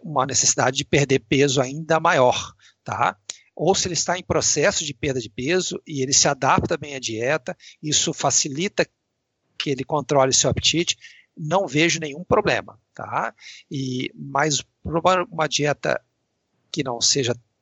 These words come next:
é, tão mais complexa, vamos dizer, tão mais difícil,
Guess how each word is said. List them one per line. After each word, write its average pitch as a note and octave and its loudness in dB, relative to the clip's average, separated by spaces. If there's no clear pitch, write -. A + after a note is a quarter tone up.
é, A#2+ -4
tão C#3+ 0
mais B2 0
complexa, C3 2
vamos A#2 -10
dizer, G#2+ -6
tão C3 -6
mais A#2+ 0
difícil, D3 -4